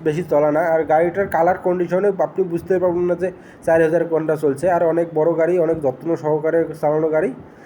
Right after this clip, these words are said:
এটার লোকেশন হচ্ছে, আহ, সিলেট বিভাগ, সিলেট বিভাগ, মৌলভীবাজার জেলা, আহ, শ্রীমঙ্গল থানা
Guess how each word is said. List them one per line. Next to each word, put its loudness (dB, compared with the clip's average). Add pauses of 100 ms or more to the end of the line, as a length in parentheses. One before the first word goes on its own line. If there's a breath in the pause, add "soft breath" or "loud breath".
(360 loud breath)
এটার 0
লোকেশন 0
হচ্ছে, 0
আহ, -6 (480)
সিলেট 2
বিভাগ, 0 (180)
সিলেট 0
বিভাগ, 0 (120)
মৌলভীবাজার 2
জেলা, 2
আহ, -6 (1120)
শ্রীমঙ্গল 2
থানা -4